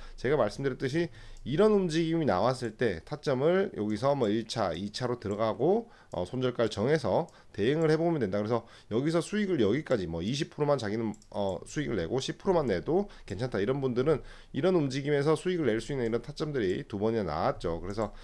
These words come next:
이런 움들-, 움직임들이 계속적으로 이어질 수 있는 상황이다. 그리고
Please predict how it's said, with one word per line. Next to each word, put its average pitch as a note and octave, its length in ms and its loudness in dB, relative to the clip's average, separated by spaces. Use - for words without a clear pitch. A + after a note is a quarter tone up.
이런 C3 220 2
움들-, A#2+ 420 0
움직임들이 D#3 600 2
계속적으로 C3+ 360 -4
이어질 C3 400 2
수 C#3+ 140 -6
있는 A#2+ 160 -2
상황이다. B2+ 480 -2
그리고 A#2+ 320 -2